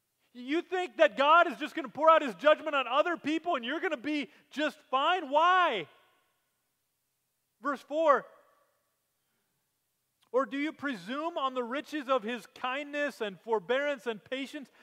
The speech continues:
not knowing that God's kindness is meant to lead you to repentance?" One of the reasons that they assume that they're gonna be just fine is probably because of their religious heritage.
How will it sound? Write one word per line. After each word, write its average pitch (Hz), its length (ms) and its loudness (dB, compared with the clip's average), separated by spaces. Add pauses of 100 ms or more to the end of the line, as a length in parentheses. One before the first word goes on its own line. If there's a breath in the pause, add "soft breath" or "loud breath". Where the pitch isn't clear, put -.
(140 loud breath)
not 277 300 0
knowing 277 340 4
that 233 160 -4
God's 254 300 0
kindness 269 640 -6 (220 soft breath)
is 220 180 -8
meant 311 320 -2
to 254 100 -4
lead 254 220 -4
you 285 80 -8
to 285 100 -10
repentance?" 294 640 -4 (220 soft breath)
One 302 240 0
of 302 120 -2
the 294 100 -4
reasons 285 480 -4
that 254 140 -14
they 320 180 -2
assume 311 380 -4
that 277 140 -4
they're 311 200 -2
gonna 311 180 -2
be 285 200 -6
just 240 280 -10
fine 277 500 -2 (260 soft breath)
is 233 160 -4
probably 302 380 0
because 233 300 -6
of 226 80 -8
their 233 120 2
religious 220 440 -4
heritage. 269 640 -6